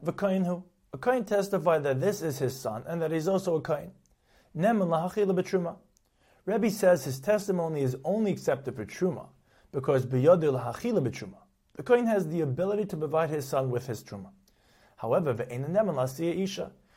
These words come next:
His testimony is not accepted for marriage, for yuchasin, because she'en b'yadu l'asiyah isha. The kohen does not have the ability to persuade a woman to marry his son.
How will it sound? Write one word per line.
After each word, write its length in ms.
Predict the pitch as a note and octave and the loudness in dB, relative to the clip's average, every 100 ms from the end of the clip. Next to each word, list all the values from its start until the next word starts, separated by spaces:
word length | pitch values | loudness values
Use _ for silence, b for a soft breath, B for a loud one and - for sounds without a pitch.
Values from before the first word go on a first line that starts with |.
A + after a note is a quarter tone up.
| b - | b -8
His 160 | C#3+ | -8
testimony 520 | - G#3+ A3 F#3 E3+ | 0 0 2 -2 -2
is 100 | D3 | -2
not 220 | D3 E3 F#3 | 0 0 -2
accepted 440 | - E3+ D#3+ B2+ | 0 -2 -2 -4
for 80 | B2 | -4
marriage, 420 | A2+ G2+ A2+ - | -4 -6 -8 -10
for 180 | - A#2+ | -6 2
yuchasin, 580 | B2+ C3+ C3 - A2 - b b b | 2 2 -4 -8 -12 -14 b b b
because 460 | - C3+ D#3 - - - | -8 2 4 2 0 -2
she'en 300 | G#3 A3 B3 | 0 0 2
b'yadu 300 | G#3+ D#3+ D3+ | 4 4 4
l'asiyah 440 | C#3 C3 C3+ A#2+ | 2 2 -2 -4
isha. 260 | A#2+ - - - b b b | -6 -10 -16 -20 b b b
The 100 | - | -10
kohen 340 | C3 G#3 G#3+ G3 | 2 4 4 2
does 200 | D#3+ C3 | -2 -2
not 300 | D3+ F3 F#3 | 0 2 2
have 200 | E3+ E3 | 0 2
the 80 | |
ability 380 | F#3+ - G#3+ F#3+ | 2 2 2 2
to 120 | F#3 | 2
persuade 440 | D#3 E3+ - F#3 F#3+ | -4 -6 0 2 4
a 60 | |
woman 220 | F#3+ G3 C#3 | 2 0 -2
to 60 | |
marry 240 | C#3 C#3+ D3 | -4 -4 -4
his 140 | D#3 | -4
son. 240 | E3+ D#3+ | -2 -4